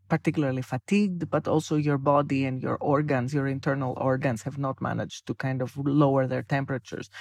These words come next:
So that becomes particularly dangerous. Um, so in cities that are like this,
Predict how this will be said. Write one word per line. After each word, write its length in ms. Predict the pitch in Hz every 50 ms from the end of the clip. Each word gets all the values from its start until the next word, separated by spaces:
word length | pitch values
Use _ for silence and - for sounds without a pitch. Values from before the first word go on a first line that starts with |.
| - - -
So 140 | - - 165
that 140 | 160 151 -
becomes 300 | - - - 151 147 -
particularly 720 | - 147 - - 160 143 - 135 131 135 127 127 131 127
dangerous. 640 | 131 135 135 135 127 123 - - - - - - - _ _ _ _ _ _ - - - - - _ _ -
Um, 260 | - 143 143 135 - -
so 280 | - - 170 156 156 -
in 200 | - 185 185 175
cities 640 | - - - 247 262 240 - 254 226 196 180 - -
that 300 | - 160 175 170 151 143 - -
are 480 | 175 175 170 180 185 175 170 156 156 - - _ _ _ -
like 280 | 165 165 147 131 - -
this, 540 | 156 143 139 160 202 - - - - -